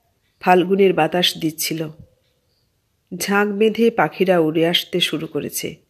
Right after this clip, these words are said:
সমস্ত জায়গাটা অপরাহ্নের বিষণ্ণতায় ক্রমশই মলিন হয়ে আসছে। আমাদের তিন বন্ধুর নিঃশ্বাস পড়ল। আমি সিগারেটের প্যাকেট বের করলাম,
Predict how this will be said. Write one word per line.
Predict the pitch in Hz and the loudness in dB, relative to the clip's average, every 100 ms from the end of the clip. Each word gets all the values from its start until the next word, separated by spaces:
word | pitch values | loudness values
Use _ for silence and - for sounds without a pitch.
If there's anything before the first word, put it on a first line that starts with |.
| _ _ _ _ _ _ _ _ _ - | _ _ _ _ _ _ _ _ _ -2
সমস্ত | - 190 208 220 - 220 | 0 2 2 0 -2 -2
জায়গাটা | 190 175 160 185 185 185 170 | 2 2 2 2 2 4 4
অপরাহ্নের | 170 - 185 185 190 180 | 2 0 0 2 2 0
বিষণ্ণতায় | 160 170 190 190 185 185 170 | 0 -2 -2 0 -2 0 -2
ক্রমশই | 160 170 170 180 208 208 | 0 -2 0 0 0 0
মলিন | 165 156 160 | 0 0 -2
হয়ে | 156 156 | -2 -2
আসছে। | 147 - - 156 _ _ _ _ _ _ _ _ _ _ _ _ _ _ _ - | -2 -4 -8 -10 _ _ _ _ _ _ _ _ _ _ _ _ _ _ _ 2
আমাদের | 180 185 180 185 185 | 6 6 6 2 2
তিন | 196 196 185 | 2 2 2
বন্ধুর | 180 175 180 160 | 0 0 -2 -2
নিঃশ্বাস | 156 156 - 170 - - | -2 -2 -2 -2 -2 -2
পড়ল। | 143 143 - 156 _ _ _ _ _ _ _ _ _ | -4 -4 -8 -12 _ _ _ _ _ _ _ _ _
আমি | 185 180 170 | 0 2 2
সিগারেটের | - 170 175 170 170 170 170 | 2 4 4 2 2 0 2
প্যাকেট | 160 156 160 160 | 0 0 -6 -2
বের | 151 - | -2 -2
করলাম, | 156 147 - - | -4 -4 -8 -12